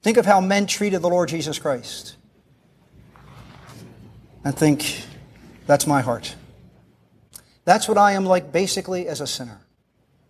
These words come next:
That I would buffet the face of the Son of God. That I would tear him from his throne if possible. That I would scourge him and cry, "Crucify him." That all that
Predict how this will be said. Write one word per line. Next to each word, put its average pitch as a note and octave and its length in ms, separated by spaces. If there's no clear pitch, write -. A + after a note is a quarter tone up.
That C#3+ 120
I F#3 160
would F3 400
buffet G3 320
the F#3 80
face F#3+ 360
of F3 40
the D#3+ 80
Son E3+ 220
of C#3 100
God. A2+ 380
That D3+ 100
I F#3 80
would F#3 180
tear G#3 220
him G#3 120
from G3 180
his F3+ 140
throne F#3 320
if D#3+ 140
possible. B2 560
That D#3+ 100
I G#3 120
would G3+ 120
scourge G#3+ 440
him G3 160
and D#3+ 200
cry, F3+ 240
"Crucify D3+ 580
him." A#2+ 260
That F#3 360
all A#3 340
that G3 340